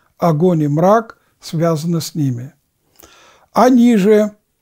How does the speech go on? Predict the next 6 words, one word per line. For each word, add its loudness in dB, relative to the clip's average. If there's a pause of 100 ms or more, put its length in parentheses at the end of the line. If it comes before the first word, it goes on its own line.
(1300)
ангелы, 0 (600)
принимали 4
участие 2
во 2
всём -2
сказанном -2